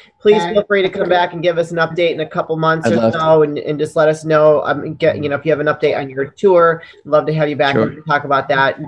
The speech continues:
Speaker 1: and the details around that, how people can support you even more. Um, thanks again for your time. Enjoy Maine and do it.
Speaker 2: Thank you.
Speaker 1: And the beach just sounds so terrible.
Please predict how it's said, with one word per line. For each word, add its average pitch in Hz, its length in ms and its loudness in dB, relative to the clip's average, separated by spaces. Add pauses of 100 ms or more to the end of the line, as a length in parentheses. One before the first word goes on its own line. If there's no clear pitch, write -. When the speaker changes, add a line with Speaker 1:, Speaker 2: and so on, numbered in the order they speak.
Speaker 1:
and 135 220 -8
the 127 80 -6
details 131 500 -4
around 127 260 -2
that, 127 140 -6
how 127 100 -6
people 135 300 -10
can 123 140 -14
support 131 360 -8
you 131 100 -8
even 127 280 -6
more. 139 400 -2 (380)
Um, 127 420 0
thanks 156 300 0
again 135 400 -2
for 139 100 -4
your 131 140 -6
time. 143 280 -4
Enjoy 156 600 2
Maine 151 420 0
and 143 300 -4
do 151 100 2
it. 143 120 0
Speaker 2:
Thank 147 160 2
you. - 100 -18 (220)
Speaker 1:
And 170 180 2
the 135 60 4
beach 175 320 4
just 170 160 -4
sounds 156 280 0
so 196 160 4
terrible. 165 680 2